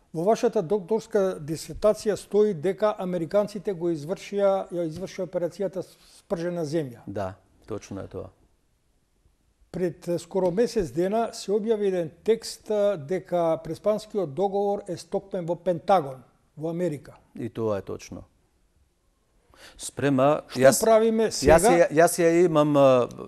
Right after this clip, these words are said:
Speaker 2: па, видете, а, што, знам, а, ајде, поставете прашањето.
Speaker 1: Што правиме сега,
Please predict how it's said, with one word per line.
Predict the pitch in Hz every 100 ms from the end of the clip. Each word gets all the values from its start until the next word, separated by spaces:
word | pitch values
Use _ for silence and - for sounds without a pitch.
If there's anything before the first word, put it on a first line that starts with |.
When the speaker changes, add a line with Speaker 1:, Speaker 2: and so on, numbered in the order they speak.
| - -
Speaker 2:
па, | 104 104
видете, | 127 147 123 104 - - -
а, | - 117
што, | - 123 117 110
знам, | 143 165 147 -
а, | 127 - 123
ајде, | 123
поставете | - 104 113 107 92
прашањето. | - - - 90 - _ _
Speaker 1:
Што | - - 262
правиме | 226 220 185 180
сега, | - 185 170 214 247